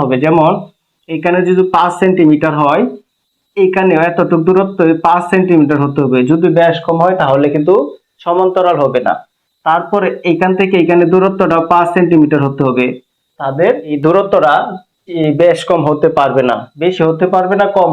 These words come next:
হতে পারবে না, সবসময় নির্দিষ্ট পরিমাপে চলতে হবে। এখানে গেলেও এদের দূরত্বটা পাঁচ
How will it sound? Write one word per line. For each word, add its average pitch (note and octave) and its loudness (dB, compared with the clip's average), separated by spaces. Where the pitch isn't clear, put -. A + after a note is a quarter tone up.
হতে D3 -2
পারবে C#3 0
না, C3+ -2
সবসময় D#3+ 0
নির্দিষ্ট F3 2
পরিমাপে E3 0
চলতে C3+ -2
হবে। B2 -2
এখানে F#3 -2
গেলেও F3 0
এদের D#3 2
দূরত্বটা F3+ 0
পাঁচ E3 0